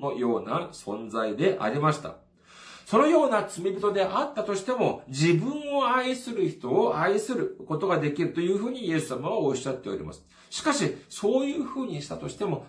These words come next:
何の報いがない。あなたた-、あなたたちがその人たちと同じことをしても、やはり何の報いはない。何の褒美もないというふうに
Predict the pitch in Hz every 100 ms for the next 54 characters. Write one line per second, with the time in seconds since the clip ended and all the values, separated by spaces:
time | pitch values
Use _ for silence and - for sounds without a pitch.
0 | - 147 226 285 294 285 214 208 - 269
1 | 233 170 185 151 - - - 208 254 254
2 | 233 170 220 - 226 - 160 160 - -
3 | 175 233 233 208 170 - 147 135 202 220
4 | 233 233 247 208 - 185 143 - 120 165
5 | 165 117 123 196 226 175 170 - 208 214
6 | 190 156 151 - - 104 135 185 220 220
7 | 165 175 190 208 139 156 233 - 170 175
8 | 160 139 123 120 190 233